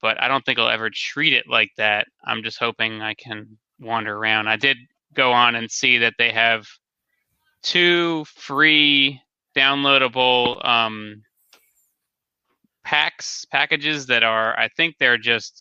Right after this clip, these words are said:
I don't know if they're user submitted builds that won some kind of contest, or if it's just extra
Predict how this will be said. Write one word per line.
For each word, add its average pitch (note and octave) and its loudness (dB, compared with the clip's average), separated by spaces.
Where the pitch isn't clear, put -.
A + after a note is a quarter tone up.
I C3+ 2
don't E3 2
know D#3+ 4
if C3 -2
they're A2+ 0
user C#3 -2
submitted C3+ -2
builds C3+ 0
that B2 -2
won B2+ -2
some C3 -14
kind B2+ 0
of A2+ -4
contest, C3 0
or A2+ -6
if G#2+ -6
it's A2+ -6
just - -2
extra B2 0